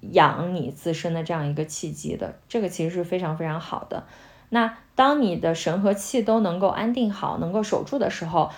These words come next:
你自然身体的、心灵上这样一种能量的波动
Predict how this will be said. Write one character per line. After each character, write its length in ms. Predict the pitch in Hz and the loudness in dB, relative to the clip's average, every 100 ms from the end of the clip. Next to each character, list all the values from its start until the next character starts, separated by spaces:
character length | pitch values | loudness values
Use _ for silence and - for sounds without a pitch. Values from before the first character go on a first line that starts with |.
| - - _ | -18 -20 _
你 140 | 170 | -6
自 380 | 156 - 339 262 | -6 -4 4 6
然 320 | 165 113 101 | 6 4 0
身 460 | - - 208 190 202 | -4 -2 2 2 2
体 260 | - 143 | -2 -6
的、 340 | - 95 113 123 | -4 -2 0 -2
心 480 | - - - 196 196 | -8 -10 -4 -2 0
灵 200 | 170 165 | 0 -2
上 240 | 165 165 | -2 -4
这 120 | 160 180 | -2 0
样 180 | 165 | 0
一 60 | 165 | 0
种 180 | 170 151 | 0 -2
能 160 | 151 | -2
量 160 | 170 175 | -2 0
的 60 | 151 | 0
波 200 | 170 180 | 0 2
动 220 | 175 | 0